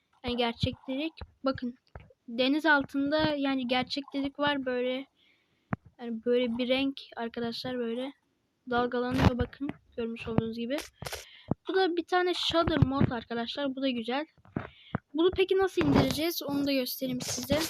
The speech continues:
Hemen direkt şöyle. Direktman şöyle. Şu dediğim gibi şuraya giriyoruz.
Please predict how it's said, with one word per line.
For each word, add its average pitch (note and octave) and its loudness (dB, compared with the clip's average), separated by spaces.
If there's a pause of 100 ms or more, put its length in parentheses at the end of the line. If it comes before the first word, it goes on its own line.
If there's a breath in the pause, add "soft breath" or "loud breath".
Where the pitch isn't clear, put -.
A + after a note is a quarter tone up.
(300)
Hemen B3+ -2
direkt C4+ 0
şöyle. B3+ -2 (960)
Direktman C4 -2 (540)
şöyle. C4+ -2 (680)
Şu A#3+ -6
dediğim B3 -2
gibi B3 -6
şuraya A#3+ -2
giriyoruz. B3 -2